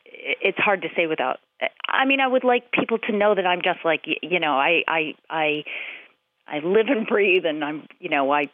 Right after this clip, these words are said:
get up in the morning and I make breakfast, I clean my house. I'm a normal person. I do regular things. I, just like everybody else, struggle with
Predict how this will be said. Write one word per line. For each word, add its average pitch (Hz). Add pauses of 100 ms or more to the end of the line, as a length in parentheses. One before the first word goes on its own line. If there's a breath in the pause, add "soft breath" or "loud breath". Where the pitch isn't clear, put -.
get 180
up 170
in 165
the 165
morning 147
and 131
I 139
make 165
breakfast, 143
I 156
clean 156
my 143
house. 139
I'm 180
a 196
normal 190
person. 147
I 139
do 156 (100)
regular 143 (120)
things. 127
I, 151 (720 loud breath)
just 220
like 175
everybody 143
else, 135 (200)
struggle 175 (440 soft breath)
with 147